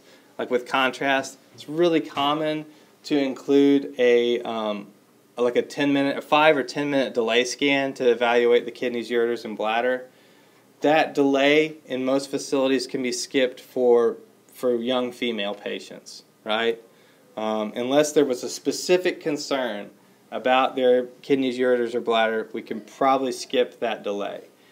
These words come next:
If we're doing it for an older person, go ahead and do the delay, right? But if we're just limiting the repeat scan.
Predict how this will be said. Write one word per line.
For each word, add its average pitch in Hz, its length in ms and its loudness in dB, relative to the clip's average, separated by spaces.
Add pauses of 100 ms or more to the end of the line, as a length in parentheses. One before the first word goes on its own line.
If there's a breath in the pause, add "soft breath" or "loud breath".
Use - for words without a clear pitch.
(260 soft breath)
If 110 120 -10
we're 120 80 -2
doing 135 320 0
it 143 200 -4
for 139 160 -2
an 135 60 -2
older 135 280 0
person, 143 460 -2
go 113 160 -2
ahead 123 220 -2
and 120 80 -6
do 120 120 0
the 120 120 -4
delay, 107 440 -4 (600)
right? 107 320 -6 (520)
But 113 440 -2
if 107 100 -12
we're 123 160 -4
just 117 160 -10
limiting 139 460 -2
the 127 80 0
repeat 123 420 -6
scan. 104 480 -6